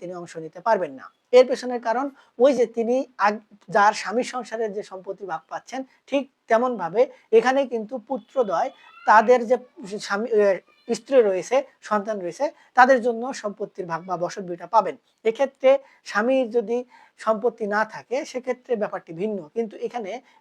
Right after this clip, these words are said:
পিতা যদি একটি বিল্ডিং করে যায়, অর্থাৎ একটি বহুতল ভবন রয়েছে, সেই ভবনে যদি কন্যাদেরকে বঞ্চিত করার চেষ্টা করা হয়, সেটি কিন্তু আইনে বলা নাই। এক্ষেত্রে বহুতল ভবনে তার যদি অংশ থাকার, পাওয়ার কথা থাকে, তিনি সেখানে পাবেন, কিন্তু পৈতৃক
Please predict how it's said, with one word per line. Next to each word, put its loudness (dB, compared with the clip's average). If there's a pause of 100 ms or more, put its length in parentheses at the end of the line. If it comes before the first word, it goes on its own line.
পিতা 0 (100)
যদি 0
একটি -12 (100)
বিল্ডিং 0 (120)
করে -6 (100)
যায়, 0 (240)
অর্থাৎ 2
একটি -6 (220)
বহুতল -2 (100)
ভবন 0 (100)
রয়েছে, -12 (100)
সেই -4
ভবনে -6 (380)
যদি 2 (120)
কন্যাদেরকে 0
বঞ্চিত -4
করার -10
চেষ্টা -14
করা -14
হয়, -2 (280)
সেটি 0 (100)
কিন্তু -8 (360)
আইনে -4 (120)
বলা -6
নাই। 0 (320)
এক্ষেত্রে 0
বহুতল -6 (120)
ভবনে -8 (120)
তার -4
যদি -12
অংশ -18 (180)
থাকার, -10 (100)
পাওয়ার -2
কথা -12
থাকে, -10 (160)
তিনি -6 (120)
সেখানে -16
পাবেন, 2 (340)
কিন্তু 2 (140)
পৈতৃক 4